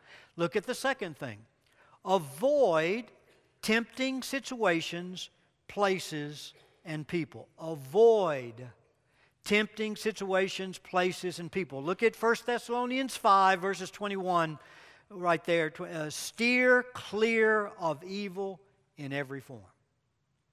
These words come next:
Steer clear of evil in every form. In other words, let me put that in a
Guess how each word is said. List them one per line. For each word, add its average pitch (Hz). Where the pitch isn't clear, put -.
Steer 247
clear 277
of 175
evil 190
in 156
every 180
form. 170
In 220
other 269
words, 170
let 180
me 190
put -
that 175
in 143
a 120